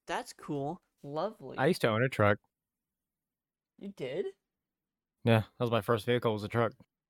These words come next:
Speaker 1: Dang.
Speaker 2: Little Ford Ranger.
Speaker 1: Dang.
Speaker 2: It was a, uh, a, technically a five-speed, but in reality, that was a four-speed.
Speaker 1: I wonder.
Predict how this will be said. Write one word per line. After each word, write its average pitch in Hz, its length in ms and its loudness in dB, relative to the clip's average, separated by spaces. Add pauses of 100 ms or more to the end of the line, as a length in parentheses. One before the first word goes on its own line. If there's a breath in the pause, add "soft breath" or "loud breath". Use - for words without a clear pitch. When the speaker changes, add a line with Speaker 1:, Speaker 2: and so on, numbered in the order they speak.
(300)
Speaker 1:
Dang. 202 560 -12 (1080)
Speaker 2:
Little 156 200 4
Ford 202 220 4
Ranger. 196 320 4 (1400 loud breath)
Speaker 1:
Dang. 143 260 -20 (120)
Speaker 2:
It - 80 -20 (880)
was 107 120 -8
a, 110 180 4
uh, 95 280 2 (880)
a, - 60 -12 (480)
technically 175 420 4
a 156 60 8
five-speed, 139 600 6
but 123 140 4
in 117 100 -2
reality, 113 440 4
that 101 160 2
was 98 120 -4
a 87 140 -6
four-speed. 85 600 -8 (1300)
Speaker 1:
I 175 80 -20
wonder. 160 460 -18